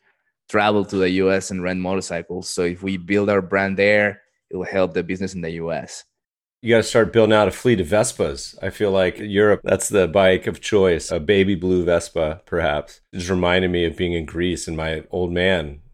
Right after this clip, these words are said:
Speaker 2: laying down a bike <laughs> as a child. <laughs> I definitely was under sixteen riding one, but he definitely had a mild crash.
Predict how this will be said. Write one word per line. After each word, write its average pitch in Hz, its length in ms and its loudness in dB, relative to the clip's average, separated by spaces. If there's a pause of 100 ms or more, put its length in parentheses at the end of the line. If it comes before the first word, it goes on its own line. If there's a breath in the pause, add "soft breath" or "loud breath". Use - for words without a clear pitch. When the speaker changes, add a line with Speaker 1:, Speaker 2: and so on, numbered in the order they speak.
(140)
Speaker 2:
laying 92 440 0
down 87 340 0
a 82 220 0
bike 90 560 0
<laughs> - 60 -6
as 131 400 6
a 113 60 2
child. 101 640 4
<laughs> - 720 -2
I 110 120 4
definitely 110 340 2
was 90 140 0
under 92 200 0
sixteen 90 480 -4
riding 85 320 0
one, 82 280 -2
but 85 260 -2
he 95 120 -2
definitely 87 460 2
had 82 180 0
a 78 140 -2
mild 82 540 -2
crash. 80 560 0